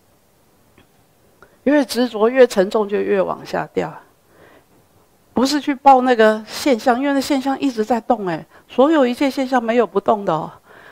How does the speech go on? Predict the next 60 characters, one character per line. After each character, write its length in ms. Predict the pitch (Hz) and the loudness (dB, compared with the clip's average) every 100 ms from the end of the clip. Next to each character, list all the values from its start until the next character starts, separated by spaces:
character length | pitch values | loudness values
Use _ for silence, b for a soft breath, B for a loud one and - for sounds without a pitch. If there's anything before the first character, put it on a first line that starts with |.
| B | B
因 100 | 311 | -2
为 60 | |
所 120 | 294 320 | 2 2
有 80 | 277 | 2
现 200 | 302 285 | 2 2
象 160 | 294 | 2
都 140 | 277 269 | 0 -2
是 120 | 277 | -2
因 160 | 269 262 | -2 0
缘 140 | 226 | 2
的 120 | 214 | 2
和 240 | 202 190 208 | 2 0 0
合， 400 | 202 190 190 185 | 0 2 2 2
然 180 | 175 | 0
后 160 | 190 208 | -2 -4
因 220 | 196 208 | -4 -6
缘 120 | 190 | -4
的 100 | 175 | -2
离 200 | 170 165 | -4 -6
散， 380 | 175 226 208 190 | -6 -2 -2 -2
因 100 | 208 | -6
缘 180 | 220 196 | -6 -4
的 140 | 196 | -2
和 240 | 185 185 185 | -2 -2 -2
合， 220 | 185 185 | 0 -2
因 160 | 190 202 | -2 -6
缘 140 | 170 | -6
的 100 | 175 | -6
离 140 | 170 175 | -8 -8
散。 240 | - 190 | -4 -2
山 220 | - 254 | 4 6
河 140 | 240 214 | 6 4
大 160 | 220 | 4
地 180 | 214 220 | 2 -2
是 100 | 214 | 0
不 60 | 202 | 2
是 60 | |
也 100 | 185 | 2
是 100 | 180 | 4
如 200 | 202 185 | 2 0
此？ 280 | 196 190 - - b b b b b b _ | 0 -2 -4 -10 b b b b b b _
我 80 | 196 | 0
们 120 | 233 | 2
过 180 | 269 240 | 2 4
去 140 | 262 | 2
会 180 | 240 220 | 2 2
以 140 | 175 | 0
为 160 | 175 180 | 2 2
山 240 | - 202 | 0 -2
河 140 | 202 175 | 0 0
大 180 | 190 | -2
地 180 | 185 190 | -2 -4
很 200 | 185 165 | -4 -4
稳 240 | 180 160 156 | -4 -6 -6
定 240 | 180 170 | -6 -6
啊， 160 | 185 - b b b b | -12 -18 b b b b
但 180 | 214 214 | 0 2
是 140 | 214 | -2
经 180 | 226 220 | -2 2
过 140 | 220 | 2